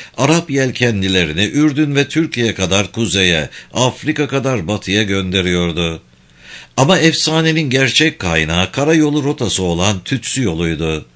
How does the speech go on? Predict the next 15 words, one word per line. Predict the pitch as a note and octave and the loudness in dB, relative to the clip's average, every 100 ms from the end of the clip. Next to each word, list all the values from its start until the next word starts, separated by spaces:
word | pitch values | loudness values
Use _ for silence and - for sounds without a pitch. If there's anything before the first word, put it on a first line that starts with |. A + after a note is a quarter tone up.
| _ - - - | _ -20 -20 -14
Bu | - E3+ B3+ | -2 2 4
yolda | A2+ - - G#2+ | 4 2 0 0
tarihleri | A#2+ B2+ B2+ B2 C#3 C#3 C#3 | 0 0 0 0 0 0 2
Yahudi, | A#2+ B2+ C3 D3 | 2 0 2 0
Hristiyan | B2 C3+ - C#3+ C#3+ C3+ | 0 -2 -2 0 0 0
ve | |
İslam | B2+ A#2+ A#2 B2 C#3 | -2 -2 0 0 0
dinleriyle | G#2 G#2 F#2+ F2+ A#2 F#2 | -2 0 0 0 0 -2
karışan | G2 F2+ F2 F#2 G#2 - | -2 -2 0 0 0 0
şifreli | - D3+ D3 D#3 E3 | 4 4 4 2 4
ve | D#3+ | 2
gizemli | B2+ C3 B2 C#3 A#2+ | 0 -2 0 0 0
antik | G#2+ B2 A#2+ C#3 A#2 | 0 -2 -2 -2 0
harabeler | A#2 A2 G2+ F#2+ F2+ G#2 | 0 2 2 2 2 0
bulunuyordu. | F2+ F#2 F2 F2 E2+ D#2 D#2+ D#2+ | 0 -2 0 0 -2 -2 -4 -4